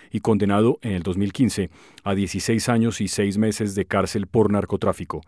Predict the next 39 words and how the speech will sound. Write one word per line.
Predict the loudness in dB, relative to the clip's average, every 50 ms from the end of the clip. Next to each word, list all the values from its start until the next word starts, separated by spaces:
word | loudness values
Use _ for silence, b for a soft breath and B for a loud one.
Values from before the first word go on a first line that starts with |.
| b b b b b b b
El | 2 4 6
lunes | 8 8 8 8 6
de | 4 2
esta | 2 0 -2 -2
semana | 0 0 2 2 2 2 0 0 -4 -6
volvió | -2 0 2 2 2 4 4 4 6 4 4 0 -4
a | -6 -4
Colombia. | -2 0 0 2 2 0 0 -2 -6 -8 -12 b b b b b b -2
Fue | 0 0 2
capturado | 2 2 2 2 4 4 4 4 4 4 2 0 -4
y | -4 -2
tendrá | 0 0 0 0 0 0
que | 0 -2
enfrentarse | -2 0 0 0 0 2 2 2 2 2 0
a | -2
la | -2
justicia. | -4 -6 -8 -4 -4 -4 -4 -4 -6 -10 b b b b b b b b
Como | 2 4 4 6
delincuente, | 6 4 4 2 4 4 4 4 4 2 2 0 0 -2 _ _
¿cuál | 0 2 2 4
era | 4 2 2
su | 2 2 2
dimensión? | 2 2 2 0 0 0 2 2 2 0 b b b b b b b b b
Se | -2 2 2
lo | 2 4
preguntamos | 2 2 2 2 2 4 4 4 4 2 2 2
en | 2 2
El | 0 2
Post | 2 4 4 4 2 -2 -6 -10 -8 -4
a | -2 0
Lerber | 2 2 4 4 4 2 2 4
Dimas, | 4 2 2 0 -2 -4 -8 b b b b b b _
profesor | 2 2 4 4 4 4 4 6 6
de | 6 4
la | 4 4
Universidad | 4 4 4 2 2 0 0 2 2 2
de | 2
La | 2 2
Guajira | 2 0 0 2 2 2 2 0